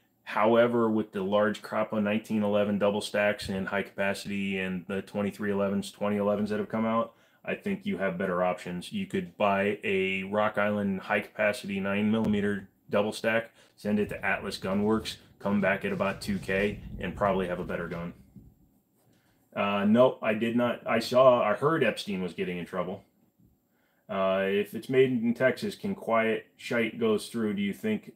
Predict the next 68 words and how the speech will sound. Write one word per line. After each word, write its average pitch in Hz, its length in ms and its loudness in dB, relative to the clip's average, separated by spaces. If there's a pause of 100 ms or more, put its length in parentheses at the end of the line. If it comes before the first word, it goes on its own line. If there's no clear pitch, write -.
that, 98 440 -2
uh, 95 440 0
you 95 260 -4
would 98 160 -2
open 110 240 -2
the 98 80 -2
doors 104 240 2
for - 120 -8
the 98 80 0
rest 101 200 0
of 107 40 -2
the 95 40 -2
states? 101 320 2 (340)
No, 160 580 10
it 165 120 -2
might 196 260 4
open 220 240 6
the 190 80 4
door 160 200 0
to 151 100 0
a 120 60 4
few 131 260 -4
states, 180 500 2 (280)
um, 110 360 2
but 120 120 0
the 131 80 -4
states - 440 2
that 123 200 2
would 120 260 0
open 117 260 2
up - 160 2
to 113 100 0
it - 80 -4
would 101 100 -4
have - 220 -4
to - 60 -4
have - 120 0
the - 80 -6
same 101 280 -4
exact 92 320 -4
reciprocities 95 760 -4
as - 120 -10
Texas. - 400 -4
I 95 80 -6
believe, 104 260 0
like, 98 180 -2
North 98 240 -2
Carolina 90 440 0
is 80 100 -8
very 87 240 -4
similar 90 400 -4
in 85 80 -6
a 82 60 -6
lot 85 180 -2
of 82 60 -6
their 87 180 -4
laws. 95 360 -2 (280)
So 90 160 -4
I 85 100 2
do 98 220 -2
believe 90 320 -4
that 90 220 -8
some 85 160 -8
states 85 280 -8
like 82 200 -10
that - 240 -6
would 190 320 0
potentially, - 680 -8